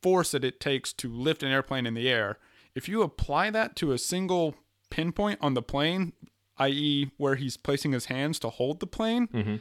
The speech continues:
Speaker 1: he would just rip right through it. It would just be so much force at a focus point.
Speaker 2: Right.
Speaker 1: So the idea is that when he puts his hands on the plane and, like, exerts his muscles, he's actually activating his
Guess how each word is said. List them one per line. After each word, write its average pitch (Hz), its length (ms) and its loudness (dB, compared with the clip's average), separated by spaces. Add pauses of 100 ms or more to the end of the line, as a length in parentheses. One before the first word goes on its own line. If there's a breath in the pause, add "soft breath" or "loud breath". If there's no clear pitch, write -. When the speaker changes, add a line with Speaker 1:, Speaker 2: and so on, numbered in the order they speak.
(380 soft breath)
Speaker 1:
he 185 160 -4
would 208 140 0
just 196 220 0
rip 175 400 2
right 190 260 2
through 240 160 4
it. - 160 -2
It 143 180 2
would 139 100 0
just 160 260 -4
be 165 100 0
so 190 260 2
much 190 220 -2
force 180 340 0
at 143 140 0 (140)
a 131 120 2 (500)
focus 185 400 2
point. - 640 -2
Speaker 2:
Right. 104 280 2 (180 soft breath)
Speaker 1:
So 170 260 0
the 160 160 0
idea 180 380 0
is 143 200 -2
that 131 320 2 (300)
when 156 180 0
he 156 220 0 (300)
puts 226 220 2
his 165 140 -4
hands 156 680 0 (240)
on 160 160 4
the 147 80 0
plane 151 420 0
and, 127 140 0
like, 120 240 0 (200)
exerts 139 440 0
his 123 180 -4
muscles, 151 440 2
he's 123 120 -4
actually 147 440 0
activating 123 680 0
his 117 340 -4